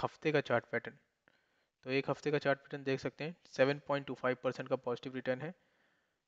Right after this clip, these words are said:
एक महीने का ग्राफ देखें तो एटीन परसेंट का है और एक साल की बात करें दो परसेंट का नेगेटिव ग्रोथ है। पाँच साल की अगर बात करें तो सिक्सटी टू परसेंट का पॉजिटिव रिटर्न है। वहीं अगर मैक्सिमम में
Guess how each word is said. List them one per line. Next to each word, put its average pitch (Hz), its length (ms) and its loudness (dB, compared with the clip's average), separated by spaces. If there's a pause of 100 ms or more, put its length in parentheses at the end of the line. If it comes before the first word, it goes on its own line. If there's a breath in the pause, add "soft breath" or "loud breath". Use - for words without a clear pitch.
एक 160 200 2
महीने 139 360 4
का 165 80 8
ग्राफ 156 220 8
देखें 147 240 0
तो 143 100 -4
एटीन 135 300 -2
परसेंट 139 340 -4
का 135 180 2 (420)
है 151 180 -4 (120)
और 117 300 2
एक 131 160 2
साल 139 260 8
की 151 100 -4
बात 139 200 6
करें 143 220 0
दो 120 120 -4
परसेंट 120 320 -6
का - 100 -10
नेगेटिव 117 400 -6
ग्रोथ 123 260 -8
है। 143 120 -4 (500 soft breath)
पाँच 170 180 10
साल 165 180 6
की 175 100 0
अगर 165 160 6
बात 139 220 8
करें 143 180 -4
तो 139 80 -14
सिक्सटी 143 320 -6
टू 151 180 -6
परसेंट 123 320 -6
का 127 80 2
पॉजिटिव 120 420 -6
रिटर्न 117 260 -6
है। 143 120 -4
वहीं 123 240 -8
अगर 123 160 0
मैक्सिमम 117 500 -2
में 147 120 -6